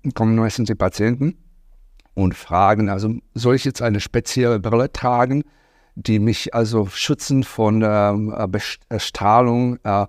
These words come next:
oder Strahlung aus dem Bildschirm? <clears throat> Erstens, also in den neuen Bildschirmen der neuen Generation wird dieser Schutz bereits eingebaut. Das kann man sich auch belesen, wenn man sich so einen Bildschirm kauft,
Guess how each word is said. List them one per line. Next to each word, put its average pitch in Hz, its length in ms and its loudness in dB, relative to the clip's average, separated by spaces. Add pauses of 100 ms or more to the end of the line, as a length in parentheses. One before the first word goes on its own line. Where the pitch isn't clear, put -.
(200)
oder 98 160 -2
Strahlung 110 480 0
aus 104 220 -4
dem 101 160 -2 (560)
Bildschirm? 127 540 0 (560)
<clears throat> 131 420 0
Erstens, 147 480 2
also 117 240 0
in 113 200 -2
den 104 160 0
neuen 110 320 2
Bildschirmen 120 480 0
der 101 140 0
neuen 107 260 2
Generation 101 640 0
wird 104 300 0
dieser 98 180 0
Schutz - 280 -4
bereits 92 360 -2
eingebaut. 80 540 -2
Das - 220 -12
kann 85 120 -4
man 87 140 0
sich 85 220 -6
auch 80 120 -6
belesen, 90 500 -2
wenn 90 100 0
man 82 120 0
sich 85 160 -6
so 90 120 -6
einen 82 120 -2
Bildschirm 87 400 -4
kauft, - 460 -6